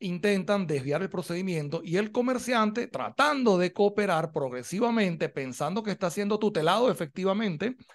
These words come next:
desde la administración pública, en ese intento de ser positivo y de responder positivamente y tratar de satisfacer los requerimientos de este grupito de funcionarios, terminan desviando el procedimiento.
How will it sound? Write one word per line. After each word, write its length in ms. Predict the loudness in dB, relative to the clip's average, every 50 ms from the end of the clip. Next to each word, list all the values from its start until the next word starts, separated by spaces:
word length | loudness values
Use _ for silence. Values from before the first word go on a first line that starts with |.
| _ _
desde 240 | 0 2 2 4 2
la 60 | 0
administración 420 | 0 -2 -4 -4 -4 -4 -4 -2
pública, 480 | 2 2 2 2 2 0 0 0 0 -2 -4 -14 -20 -20 -20 -20 -14 _
en 180 | -2 2 2 2
ese 260 | 2 2 2 0 0
intento 720 | 0 0 0 2 2 2 4 4 4 4 6 6 4 4
de 280 | 4 2 0 2 2 0
ser 220 | 0 0 -2 -2 0
positivo 680 | 0 0 0 -2 -4 -6 -6 -4 -2 0 0 0 0
y 20 |
de 100 | 0 -2
responder 480 | -4 -6 -8 -6 -6 -4 -4 -4 -4 -4
positivamente 760 | -4 -4 -4 -4 -4 0 2 2 2 2 2 0 0 0 -2 -4
y 40 |
tratar 300 | -4 -4 -4 -2 -2 -2
de 100 | -2 -2
satisfacer 800 | -2 0 -2 -2 -2 -4 -6 -6 -8 -4 0 0 2 2 0 -2 -4 -8 -16 -20 -8 _
los 140 | 2 4 4
requerimientos 600 | 4 4 2 0 0 0 2 0 2 4 4 4
de 60 | 4
este 160 | 4 2 2
grupito 560 | 2 4 2 0 0 0 -2 -2 -2 -2 -2
de 80 | -2 -2
funcionarios, 760 | -4 -4 -4 -2 -2 0 2 4 4 4 2 2 -2 -4 -8 -14 -20 -20 -20 -20 -20 _
terminan 580 | 4 4 4 6 4 4 4 4 4 2 2 2
desviando 480 | 2 2 2 4 2 2 2 2 0 -2
el 80 | -4
procedimiento. 720 | -6 -6 -8 -6 -8 -6 -6 -6 -6 -6 -8 -8 -10 -12